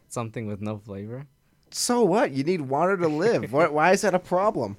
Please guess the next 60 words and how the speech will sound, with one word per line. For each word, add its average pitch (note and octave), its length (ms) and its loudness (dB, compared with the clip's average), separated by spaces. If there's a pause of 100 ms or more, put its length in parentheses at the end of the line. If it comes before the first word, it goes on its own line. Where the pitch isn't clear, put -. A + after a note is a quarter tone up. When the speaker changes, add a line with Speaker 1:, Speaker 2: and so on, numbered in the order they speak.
Speaker 1:
But D3 220 2
I C#3 100 2
could D3 200 -2
drink B2+ 240 -2
water A2+ 280 2
any A2+ 280 0
day, G2 260 -4
but, G#2 200 -6
like, G2 300 -4
Speaker 2:
Okay. A2+ 160 -4
Speaker 1:
drinking A#2 300 0
it A2+ 80 -4
with G#2+ 220 -4
a G#2 60 -6
sandwich, G#2+ 540 -8
P A2+ 140 -8
B G#2+ 200 -6
and F#2+ 180 -10
J, G2 340 -12 (140)
nah. - 260 -16 (320)
Speaker 2:
Okay, B2 300 0 (260)
Speaker 1:
That's - 180 -20
Speaker 2:
if B2 120 -2
Speaker 1:
gross. - 40 -6
Speaker 2:
there C3+ 100 4
wasn't C3 220 2
any B2 140 -2
soda A#2 480 0 (180)
or B2 100 -6
milk, A#2+ 500 -4 (560)
Speaker 1:
Soda - 360 -20
or A1+ 80 -20 (120)
milk. - 200 -20 (260)
Speaker 2:
and C3+ 80 0
you're, C3+ 180 2 (640)
Speaker 1:
I B2 140 -2
Speaker 2:
you're D3+ 100 6
Speaker 1:
would, D3+ 120 2
I C3+ 140 6
Speaker 2:
eating C#3 120 6
Speaker 1:
would, F3+ 80 4
Speaker 2:
it, D3 80 4
Speaker 1:
I B2+ 100 4
Speaker 2:
you're D3+ 100 4
Speaker 1:
would D#3+ 100 0
Speaker 2:
eating F3 140 2
a F3 80 2
Speaker 1:
have D3 80 2
to. A#2+ 80 -8
Speaker 2:
dry C3+ 260 2
ass C#3 260 0
sandwich. A#2 640 -6
Speaker 1:
Uh-huh. G2+ 320 -10
Speaker 2:
Not C#3 180 -4
that E3+ 140 0
peanut D#3 200 -2
butter C3+ 160 2
jelly A#2+ 220 0
is G2+ 60 -4
dry. G2+ 460 -4